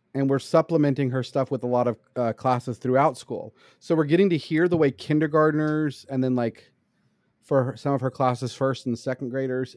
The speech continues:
interact with each other in a class setting that we would normally not hear. And it is amazing. It is unbelievable. I ended up talking with one of her teachers today, and I was just, I just told her, I was like, "You have the patience of a saint."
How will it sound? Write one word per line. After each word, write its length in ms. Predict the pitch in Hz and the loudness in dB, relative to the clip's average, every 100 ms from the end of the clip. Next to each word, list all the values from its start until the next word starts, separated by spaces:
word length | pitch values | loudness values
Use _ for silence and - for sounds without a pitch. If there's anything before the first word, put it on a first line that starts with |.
| - | -6
interact 580 | 135 - 123 120 - | -4 -2 -2 -2 -4
with 140 | - 139 | -6 -6
each 160 | 135 | -2
other 380 | 143 139 156 147 - - _ - | 0 0 0 -4 -10 -20 _ -6
in 80 | |
a 60 | 131 | -4
class 320 | - 131 131 | -2 -2 -2
setting 320 | - 131 143 | -2 0 0
that 120 | 135 117 | -2 -2
we 100 | 127 | -2
would 120 | 127 | -2
normally 380 | 117 127 131 123 | 0 0 0 -2
not 240 | 117 120 | -2 -4
hear. 400 | 113 123 127 139 131 _ _ _ _ _ _ _ _ _ _ | -4 -2 -2 -2 -6 _ _ _ _ _ _ _ _ _ _
And 140 | 165 147 | 4 6
it 100 | 139 | 6
is 160 | 165 | 6
amazing. 760 | 131 117 113 127 113 101 87 90 _ _ _ _ _ _ | 4 0 0 0 -2 -6 -12 -20 _ _ _ _ _ _
It 140 | 160 | 4
is 180 | 175 147 - _ | 4 4 -2 _
unbelievable. 960 | - 165 165 156 143 131 117 101 98 - | 0 2 2 2 2 -2 -4 -6 -10 -8
I 460 | 123 139 147 143 131 _ _ | 2 4 4 2 -6 _ _
ended 160 | 156 147 | -2 0
up 80 | 139 | 0
talking 260 | 139 135 | -2 -2
with 80 | 139 | -4
one 100 | 123 | -4
of 60 | 127 | -4
her 80 | 120 | -4
teachers 380 | 120 127 139 120 | -6 -4 -4 -6
today, 340 | 123 117 117 | -2 0 -2
and 140 | 104 113 | -2 -2
I 80 | |
was 160 | 117 117 | -2 -2
just, 320 | - 123 117 - | -2 -2 -2 -6
I 80 | 123 | -4
just 160 | 123 | -4
told 120 | - 123 | -4 -4
her, 60 | |
I 20 | |
was 80 | 117 | -4
like, 240 | 120 113 - | -4 -4 -8
"You 240 | 131 139 | -10 -8
have 140 | 202 180 | -8 -10
the 60 | |
patience 380 | 135 127 131 131 | -8 -8 -8 -10
of 80 | 117 | -12
a 60 | |
saint." 420 | 110 - 120 147 | -10 -8 -6 -8